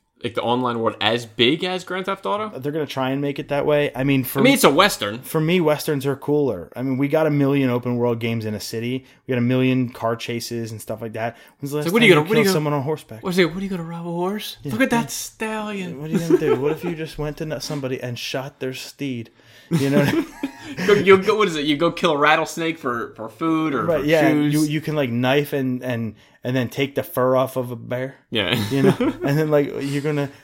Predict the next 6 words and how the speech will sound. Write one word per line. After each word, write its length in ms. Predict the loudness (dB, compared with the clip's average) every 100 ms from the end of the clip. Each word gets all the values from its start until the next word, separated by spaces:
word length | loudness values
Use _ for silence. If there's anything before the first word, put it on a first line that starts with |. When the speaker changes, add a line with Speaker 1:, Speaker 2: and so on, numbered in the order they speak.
| -12
Speaker 2:
you're 120 | -8 -4
gonna 180 | -4
Speaker 1:
But, 80 | -2 2 4
Speaker 2:
commandeer 920 | 4 0 0 2 2 4 4 2 -4 -20
someone's 840 | -14 -4 -2 0 0 0 -2 -6 -12 -20 -14
stallion. 800 | -10 -10 -2 -2 -2 -4 -4